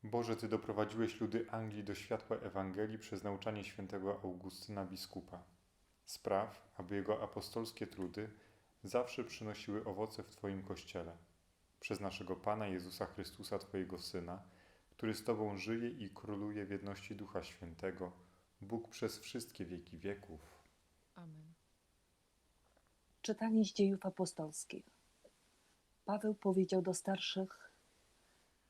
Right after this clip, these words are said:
Speaker 3: Kościoła Efeskiego: Uważajcie na samych siebie i na całe stado, w którym Duch Święty ustanowił was biskupami, abyście kierowali Kościołem Boga,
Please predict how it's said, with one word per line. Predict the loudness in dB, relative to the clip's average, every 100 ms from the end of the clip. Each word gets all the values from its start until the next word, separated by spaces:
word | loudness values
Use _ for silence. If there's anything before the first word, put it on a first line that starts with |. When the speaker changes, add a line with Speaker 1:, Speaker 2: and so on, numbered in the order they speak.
| _ -2
Speaker 3:
Kościoła | 0 2 2 4 4
Efeskiego: | 2 2 0 2 0 0 -10 _ _ _ _ _ _ _ -20 -20 _ 2
Uważajcie | 4 8 6 6 4
na | 4
samych | 4 2 2 0
siebie | 2 2 4 -2
i | 0
na | 0 0
całe | 2 2 2
stado, | 0 -2 -6 -6 -20 -20 _ _ _ _ _ -20
w |
którym | -2 2 2 4
Duch | 4 2
Święty | -2 0 0 2 -4 -4
ustanowił | -6 -2 0 2 2 4
was | 0 2
biskupami, | 0 0 -2 -4 -4 -8 -8 -12 _ _ _ _ _ _ _ _ _
abyście | 0 4 4 4 2
kierowali | 4 4 6 6 6
Kościołem | 4 0 2 2 4 2
Boga, | 2 -2 -2 -4